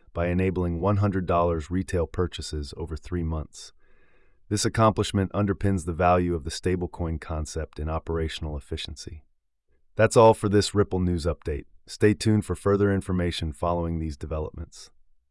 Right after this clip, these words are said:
In the latest Shiba Inu news, Shibarium, the platform associated with Shiba Inu,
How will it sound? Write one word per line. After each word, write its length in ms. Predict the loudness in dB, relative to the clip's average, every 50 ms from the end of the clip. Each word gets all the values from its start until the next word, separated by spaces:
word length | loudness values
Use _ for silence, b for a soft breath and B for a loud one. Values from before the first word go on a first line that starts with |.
| _ _ _ _ _ _ _ _ _ _ 0
In 60 | 2
the 100 | 4 4
latest 380 | 8 8 8 8 8 6 4 4
Shiba 300 | 2 2 2 4 2 2
Inu 280 | 2 2 2 2 2 2
news, 460 | 0 -2 -2 -2 -4 -6 -8 -12 -18 _ _ _ _ _
Shibarium, 800 | -12 -6 -4 -2 6 8 8 8 10 8 6 2 0 -4 -6 -10 -12 -20 _ _ _ _ -12
the 40 | -4
platform 460 | 4 6 6 6 6 4 0 0 2
associated 640 | 0 2 4 4 4 4 2 2 0 2 2 0 -2
with 160 | -4 -6 -6
Shiba 340 | -8 -6 -6 -4 -4 -4 -4
Inu, 440 | -2 -2 -2 -2 -2 -2 -4 -6